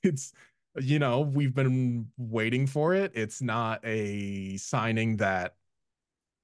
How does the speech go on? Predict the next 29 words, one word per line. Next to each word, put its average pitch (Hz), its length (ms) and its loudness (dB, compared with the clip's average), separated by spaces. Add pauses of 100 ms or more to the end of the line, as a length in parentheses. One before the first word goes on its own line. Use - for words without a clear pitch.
(120)
people 101 420 -2
kind 101 220 -2
of 92 100 -6
expected 139 720 -2
to, 131 360 0
to 131 200 -2
happen. 139 720 0
It's 101 220 -6
not 92 280 -2
one 98 180 -4
of 95 400 -8 (140)
the 98 300 -6
players 95 920 -6
that, 95 340 -4 (760)
uh, 92 240 -4
were 98 160 -2
on 98 120 -4
the 101 80 -6
club 92 480 -4 (560)
formerly 147 540 0
who 110 220 0
are 98 140 0
free 127 260 0
agents. 143 640 -2 (100)
Um, 80 460 -8 (160)
none 98 180 -4
of 107 60 -2
those 110 320 -4
have, 127 200 -8